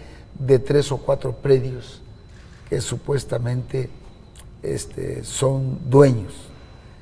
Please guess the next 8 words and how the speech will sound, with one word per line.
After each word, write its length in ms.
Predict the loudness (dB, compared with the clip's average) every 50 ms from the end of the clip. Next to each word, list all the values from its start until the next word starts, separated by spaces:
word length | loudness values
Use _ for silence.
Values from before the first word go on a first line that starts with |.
| -20 -20 -20 -20 -20 -20 -18 -10
Y 600 | -4 -2 0 2 4 4 4 2 2 2 8 12 12
él, 440 | 12 12 12 8 4 2 -2 -6 -10 -16 -18 -18 -20 -20 -20 -20 -18 -12 -6
eh, 380 | -2 0 0 2 2 2 0 -2 -4 -4 -2
buscó 640 | 0 0 0 2 8 10 10 10 10 8 2 -6 -10 -14 -14 -16 -18 -18 -18 -20 -20 -20 -20 -20 -20 -16 -10
a 520 | -8 -6 -4 -2 -2 -4 -4 -6 -8 -10 -12 -14 -18 -20 -18 -14 -12
nuestro 280 | -10 -10 -8 -6 -4
amigo 380 | -2 0 0 2 2 2 0 0
Giovanni 580 | 0 0 2 8 10 10 10 10 10 6 0